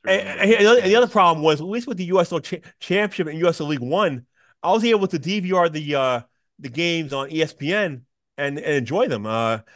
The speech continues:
Speaker 2: now the game on C B S Sports, Network, that, that's a separate thing, but they'll have games on there as well. But the thing is, now it's like, uh, M L S Next Pro. It might, like, I didn't even watch Championship. I mean,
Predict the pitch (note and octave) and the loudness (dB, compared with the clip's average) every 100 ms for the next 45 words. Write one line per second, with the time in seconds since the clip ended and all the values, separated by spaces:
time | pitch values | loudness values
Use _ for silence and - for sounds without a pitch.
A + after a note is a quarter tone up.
0 | _ _ - D3 F#3+ G#3+ F#3+ F3+ F3 D3 | _ _ -10 0 4 4 2 0 0 0
1 | F#3 E3+ D3 - F#3+ E3+ C3+ C3+ C#3 C#3+ | -2 -4 -4 -4 -6 -4 -4 -4 -6 -4
2 | D#3 E3+ E3 C#3 A#2 B2 A#2 C3 E3 E3 | -6 -4 -2 -2 -2 -4 -4 0 2 2
3 | D3 D3+ C#3+ B2+ B2 D#3 A2 D#3 D3 B2+ | 0 -2 -4 -4 -4 -4 -4 -2 -2 -4
4 | A#2+ F3+ E3 C#3+ A#2+ D#3 F#3+ F3 C#3 C3+ | -4 -6 -4 -4 -2 -2 -2 -2 -2 2
5 | B2 A#2 _ _ - - G3+ A#3+ A3 G#3+ | 2 0 _ _ -20 -2 0 2 0 -2
6 | E3+ - A3+ F#3+ D3+ _ _ _ _ _ | -4 -2 2 2 0 _ _ _ _ _
7 | _ - F#3+ A#3 A#3+ - F3+ _ F#3 A#3+ | _ -8 -4 -2 -4 -8 -16 _ 0 2
8 | B3+ A3 G#3 E3+ G#3+ B3 - D#3+ B2+ F3+ | 2 -2 -2 -2 -2 -2 -4 -6 -6 -6
9 | E3+ F3 | -6 -6